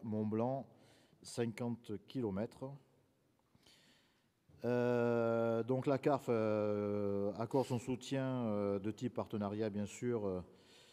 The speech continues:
à des actions ou opérations présentant un intérêt direct dans le cadre de ses compétences définies dans ses statuts. Et c'est dans ce cadre que l'Ultra Trail du Mont Blanc sollicite une subvention de vingt-cinq mille euros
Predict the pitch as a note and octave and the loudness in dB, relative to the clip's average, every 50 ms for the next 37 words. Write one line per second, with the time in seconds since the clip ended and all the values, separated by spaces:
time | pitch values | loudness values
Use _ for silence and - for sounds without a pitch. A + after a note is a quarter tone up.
0 | - - - - _ _ _ _ _ _ G2+ G2+ G2 F#2+ F#2+ F#2 F#2 F2+ F2+ F2+ | -20 -20 -20 -20 _ _ _ _ _ _ -2 -2 0 0 0 -2 -2 -2 -2 -2
1 | F2+ F2+ F2 A#2 A2 G2+ G#2+ - - - - B2 A#2+ B2 B2+ B2+ B2+ B2 A#2 A2+ | -2 -2 -2 -2 0 0 0 -2 -2 -4 -2 0 2 2 2 2 2 2 2 2
2 | A2+ A2 A2 A#2 G#2+ G2 G2+ G2 - - B2 B2 B2 A2 - A2 G#2+ G#2 - A2+ | 2 2 2 2 0 0 0 -2 -2 -2 -2 -2 -2 -2 -2 -2 -2 0 0 0
3 | A2 G#2 G2+ G2 A2+ G#2 G#2 G2+ G2+ A2 G2+ G#2+ G#2+ G2+ F#2+ F#2+ F#2 - G#2 F#2+ | 0 0 0 0 0 0 0 0 0 0 0 0 0 0 -2 -2 -2 -2 -4 -4
4 | F#2+ - G2+ - G#2 G2 - G#2 G2+ - A2 A2 G2+ F#2 G2 F#2 - G2+ G2 G#2 | -4 -10 -8 -8 -8 -4 -2 -4 -2 0 -2 -2 -2 -4 -8 -8 -8 -6 -6 -4
5 | G2+ G2+ F#2 - F2+ E2 - - G2 G2 - - C#3 C#3+ D3 D#3 D3+ - - - | -4 -4 -6 -6 -10 -12 -6 -4 -4 -4 -4 -4 0 0 0 0 0 -4 -12 -20
6 | - - - - - - - - - - _ _ _ _ - A#2+ B2+ C3+ C3 A#2 | -20 -20 -20 -20 -20 -20 -20 -20 -20 -20 _ _ _ _ -2 0 2 2 2 2
7 | - B2+ A#2+ B2 - - A#2+ A2+ - C#3+ D3+ D3 C3 - B2 A#2 A#2 C3+ C3+ - | 2 0 0 0 0 -2 -2 0 2 2 2 2 2 2 2 4 4 2 0 2
8 | - C3 A#2+ - - C3 C3 C3 B2 A#2+ A2+ A2+ A2+ A2+ A#2 A2+ A#2+ C3 C#3 D3 | 2 0 0 2 2 2 2 2 2 2 2 2 2 2 2 2 2 2 2 0
9 | C#3+ - - B2 A#2+ B2 - - C#3+ - - C3 A#2 A2+ - C3+ A2+ B2 B2 A#2 | -2 -2 -2 0 0 -2 -4 -4 -8 -6 -4 -6 -6 -4 -4 -4 -2 -2 -2 -2
10 | - - B2+ B2 A2 G#2+ G#2 G2+ B2+ B2+ B2 - - B2 A#2+ A#2+ A#2+ A2+ G#2+ G#2 | -2 -4 -4 -2 -2 -2 0 0 0 0 0 -2 -4 -2 -2 0 0 0 0 0
11 | G2+ G#2 A#2+ C#3 D3 C#3 | 0 2 2 0 0 -2